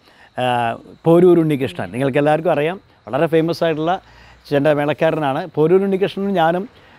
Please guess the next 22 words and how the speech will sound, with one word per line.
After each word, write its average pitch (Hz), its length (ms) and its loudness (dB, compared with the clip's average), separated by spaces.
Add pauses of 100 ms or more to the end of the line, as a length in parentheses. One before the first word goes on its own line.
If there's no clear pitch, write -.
കോഴിക്കോട് 165 360 4
ജാമൂരിയൻസ് 165 520 -2
ഗുരുവായൂരപ്പൻ 165 380 0
കോളേജിൽ 165 260 0
ഒരുമിച്ച് 160 360 -2
പഠിച്ച 160 220 0
കാലഘട്ടം, 135 480 -4 (120)
ഒരേ 151 300 4
കാലഘട്ടത്തിൽ 165 500 2
ഞങ്ങൾ 160 160 -2
പഠിച്ചവരാണ്. 135 540 -4 (400)
അന്ന് 143 140 2
മൂന്ന് 165 320 2
വർഷം 185 300 -2
തുടർച്ചയായിട്ട് 165 460 -2
ചെണ്ടയിൽ 160 400 0
ഒന്നാം 156 220 -2
സമ്മാനം, 139 460 -6
എനിക്ക് 147 340 -2
തുടർച്ചയായിട്ട് 160 420 -2
മൂന്ന് 160 280 -2
വർഷം 147 300 -4